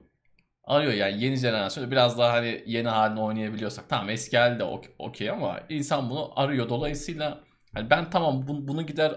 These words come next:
alır mıyım? Bunun için ekstradan bir talebim olur mu bilmiyorum ama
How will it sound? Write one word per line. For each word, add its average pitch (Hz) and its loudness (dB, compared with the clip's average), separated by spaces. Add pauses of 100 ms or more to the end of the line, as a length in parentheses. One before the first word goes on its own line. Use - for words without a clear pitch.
(120)
alır 143 4
mıyım? 120 -2
Bunun 131 -2
için 131 -6
ekstradan 135 -2
bir 127 -12
talebim 135 -2
olur 139 -2
mu 135 -4
bilmiyorum 143 -6
ama 123 -6